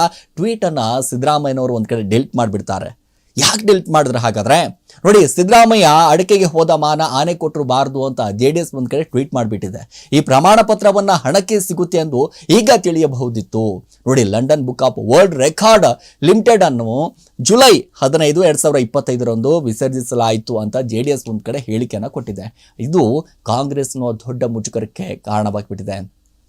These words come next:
"ಕಾಂಗ್ರೆಸ್ಗೆ ದೊಡ್ಡ ಮುಜುಗರ ರೀ" ಅಂತ ಬಿ ಜೆ ಪಿ ಐ ಟಿ ವಿಭಾಗದ ಉಸ್ತುವಾರಿ ಸಚಿವರಾಗಿರುವಂಥ,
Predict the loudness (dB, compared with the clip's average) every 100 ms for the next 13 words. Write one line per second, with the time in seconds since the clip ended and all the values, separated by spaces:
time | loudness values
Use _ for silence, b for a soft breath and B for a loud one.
0 | _ -6 -4 0 -2 -2 -2 -2 -2 -2
1 | -2 -4 -4 -2 -2 -2 b -8 -6 -2
2 | -2 0 0 2 0 2 0 0 0 -2
3 | -2 -4 -4 -4 -6 -6 -4 -4 -6 -8
4 | -6 -4 -4 -4 -6 -4